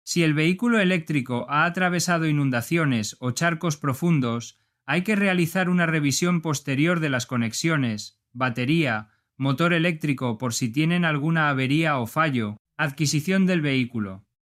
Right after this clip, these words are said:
Cuando se adquiere un vehículo eléctrico, hay que tener en consideración las protecciones y el aislamiento en caso de inundaciones o charcos profundos. Hay que adquirir los vehículos que tengan las medidas de seguridad y protecciones apropiadas,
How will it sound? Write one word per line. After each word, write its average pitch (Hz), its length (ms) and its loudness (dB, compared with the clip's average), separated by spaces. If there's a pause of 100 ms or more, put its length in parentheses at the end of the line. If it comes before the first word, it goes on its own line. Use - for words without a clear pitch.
(180)
Cuando 147 260 4
se 143 120 0
adquiere 175 320 2
un 185 140 4
vehículo 175 400 2
eléctrico, 208 720 -2
hay 170 160 0
que 175 100 0
tener 175 300 0
en 175 140 2
consideración 156 840 0
las 165 160 0
protecciones 160 680 0
y 180 40 2
el 156 80 0
aislamiento 170 800 0
en 139 200 0
caso 160 280 0
de 160 100 0
inundaciones 156 840 0
o 139 140 -2
charcos 147 380 -2
profundos. 113 720 -4 (360)
Hay 160 140 0
que 185 140 0
adquirir 175 400 0
los 170 240 0
vehículos 175 520 0
que 151 120 -2
tengan 170 320 0
las 147 160 0
medidas 156 480 0
de 156 80 -2
seguridad 143 580 0
y 156 80 0
protecciones 143 720 -2
apropiadas, 127 840 -2